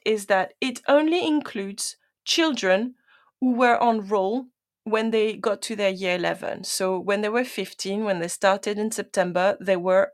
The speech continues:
in the school. What if they dropped out of school? What if they are out of education? They are not taken into account in this tool, in this measurement.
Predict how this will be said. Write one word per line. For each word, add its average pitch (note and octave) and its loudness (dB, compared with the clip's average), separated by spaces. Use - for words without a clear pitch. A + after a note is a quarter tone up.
in G#3+ -2
the F#3 -6
school. - -12
What E4 4
if G4+ 2
they C4+ 2
dropped - -4
out F#3 2
of E3+ -12
school? - -12
What D#4 0
if F4 -2
they C4 0
are G#3 4
out C4 0
of B3 -4
education? A3 -6
They B3+ 8
are D#4+ 4
not B3 4
taken B3 -4
into A3 -2
account F#3+ -4
in G3 -4
this - -8
tool, A#3 -4
in G3+ -4
this F#3 -2
measurement. - -4